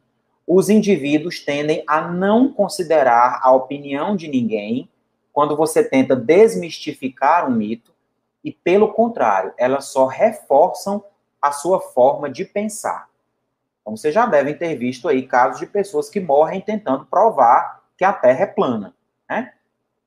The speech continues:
Então, muitas dessas pessoas a gente não consegue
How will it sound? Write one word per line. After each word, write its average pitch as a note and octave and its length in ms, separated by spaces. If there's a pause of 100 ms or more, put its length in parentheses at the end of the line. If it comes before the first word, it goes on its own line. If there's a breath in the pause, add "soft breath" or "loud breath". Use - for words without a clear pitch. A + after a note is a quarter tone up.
(340)
Então, D3+ 280
muitas A#3 340
dessas D3+ 320
pessoas F#3 420
a F3+ 80
gente F#3 220
não G3+ 120
consegue D#3 680